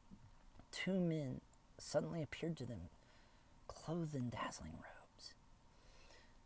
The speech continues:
The women were terrified and bowed with their faces to the ground.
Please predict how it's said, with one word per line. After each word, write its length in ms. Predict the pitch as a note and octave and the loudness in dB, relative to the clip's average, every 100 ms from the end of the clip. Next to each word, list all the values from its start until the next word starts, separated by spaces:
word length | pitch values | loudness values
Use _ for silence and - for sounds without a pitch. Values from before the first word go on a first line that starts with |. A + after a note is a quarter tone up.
| - - - | -20 -20 -4
The 80 | D3+ | 2
women 380 | F3+ G3 F3 | 6 8 6
were 100 | C#3+ | 4
terrified 600 | C3 - F#3 E3+ B2 B2+ | 0 0 2 2 0 -2
and 160 | A#2+ A2+ | -2 -2
bowed 260 | - E3+ G#3 | -2 -4 -2
with 160 | E3+ | -2
their 160 | - G2 | -2 -4
faces 520 | - - G#3 - - | -6 -6 -6 -4 -6
to 140 | - D#2+ | -8 -10
the 100 | - | -8
ground. 340 | - A#3 A#3 | -4 -2 -2